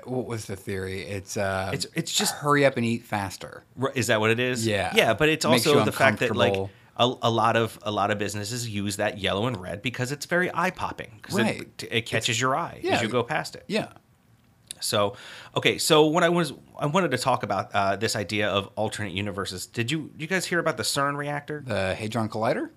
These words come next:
Speaker 2: Yeah.
Speaker 1: Yeah.
Speaker 2: Right. So, uh, <laughs> so, uh, in November two thousand fourteen, one of the guys, uh, at the cern reactor posted a picture where he's holding up a little sign and it says, "We are happy at cern."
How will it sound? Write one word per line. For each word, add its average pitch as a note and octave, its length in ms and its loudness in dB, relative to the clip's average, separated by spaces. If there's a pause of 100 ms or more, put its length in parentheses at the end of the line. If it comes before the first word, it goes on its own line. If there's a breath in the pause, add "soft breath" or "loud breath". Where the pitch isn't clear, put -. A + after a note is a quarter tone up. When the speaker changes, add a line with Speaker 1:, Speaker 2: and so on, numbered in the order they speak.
Speaker 2:
Yeah. - 320 2
Speaker 1:
Yeah. D4 180 0 (140)
Speaker 2:
Right. B2 280 2
So, C#3 360 0 (280 loud breath)
uh, B2+ 400 2
<laughs> - 40 -14
so, D3+ 720 4
uh, C3 240 2
in C3+ 140 2
November E3+ 440 2
two D#3 160 -8
thousand C3 300 0
fourteen, F#2+ 640 -6 (220)
one C3 200 0
of B2+ 60 2
the A#2+ 60 -2
guys, A2 520 -2
uh, G2 300 -2 (340)
at G2+ 240 -8
the G#2 280 -6 (280 loud breath)
cern A#2+ 320 2
reactor G#2+ 580 0 (140)
posted D#3 440 -2
a G#2+ 180 -2
picture - 540 -4 (240 loud breath)
where A2+ 200 2
he's A2 180 -2
holding C3 300 2
up B2+ 120 -4
a B2+ 40 -4
little C3+ 180 -2
sign G2 320 0
and G2+ 100 -4
it F#2+ 80 -6
says, G2 240 -2
"We B2+ 200 0
are B2 100 6
happy A#2 640 -4
at F#2+ 200 -4
cern." G#2 500 2